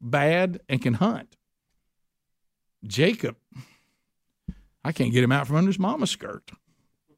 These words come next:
He's working over at the tent. He's, he can cook." Of course, that's gonna be big here in a minute, though. The fact that he can cook.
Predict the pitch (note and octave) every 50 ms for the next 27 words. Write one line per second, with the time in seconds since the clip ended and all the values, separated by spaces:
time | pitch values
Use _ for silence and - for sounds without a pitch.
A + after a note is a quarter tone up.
0 | _ _ _ _ _ _ _ _ _ _ _ _ _ _ _ _ _ _ _ _
1 | _ - E3 G3+ F#3+ E3 C3 C3 C3 - D3+ C#3+ C#3+ D3 D#3 D#3 - - - G3
2 | A#3+ B3 - - - - _ _ _ _ _ _ _ _ _ _ _ _ _ _
3 | _ _ _ _ _ _ _ _ - F#3+ G#3+ - - - - - - - G#3+ -
4 | - D#3 C#3 B2 - - - C#3+ C#3 - - _ - - - _ _ _ _ _
5 | _ _ _ _ _ _ _ _ _ _ _ _ _ _ _ _ _ _ _ _
6 | _ _ _ - A#2+ G#2+ - C3+ B2 - - C#3+ C#3 D3 C#3 C3+ D#3 G3+ A3+ G3+
7 | D#3 C#3 C3 B2 A#2+ B2+ E3+ F#3+ E3+ B2+ - A#2 - - - - _ _ _ _
8 | - - - - - - - - - - - - - - - - - B2+ G#2+ B2+
9 | C#3 C3 C3 A#2 B2 B2 C3+ A2 A2 G#2+ G2 - E3 C#3+ A2 -